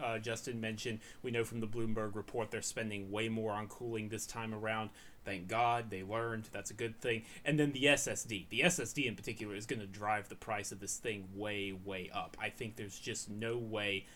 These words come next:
you don't do five hundred. To do four hundred, they could, but they would be taking massive losses. And let's remember what happened the last time Sony took massive losses on a console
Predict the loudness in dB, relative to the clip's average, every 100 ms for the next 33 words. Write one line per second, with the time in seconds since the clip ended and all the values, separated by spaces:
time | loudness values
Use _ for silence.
0 | -8 -6 -2 -2 -2 -4 -6 -4 -6 -6
1 | -8 -10 -12 -14 -16 -8 0 4 4 4
2 | 2 4 2 -2 -2 -2 -4 -6 -18 -18
3 | -18 -20 -2 4 6 8 10 12 10 8
4 | 10 8 8 2 0 0 0 2 4 2
5 | -2 0 2 2 0 -2 -6 -10 -2 4
6 | 4 6 6 6 4 4 2 4 2 2
7 | 0 2 2 2 0 0 0 -2 -2 -2
8 | -6 -8 -6 0 2 2 0 -4 -2 -2
9 | -2 -4 -6 -6 -6 -6 -6 -8 -12